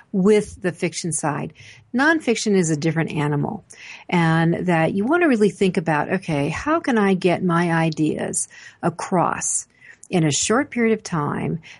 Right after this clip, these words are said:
that someone could read from beginning to end,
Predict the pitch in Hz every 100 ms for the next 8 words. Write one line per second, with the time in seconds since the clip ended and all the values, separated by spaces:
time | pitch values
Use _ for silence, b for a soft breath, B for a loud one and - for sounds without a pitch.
0 | - 180 - - 302 294 254 240 240 -
1 | 196 175 175 170 - 156 190 202 175 151
2 | - - 131 _ _ - 165 160 196 220
3 | 240 240 - 170 151 151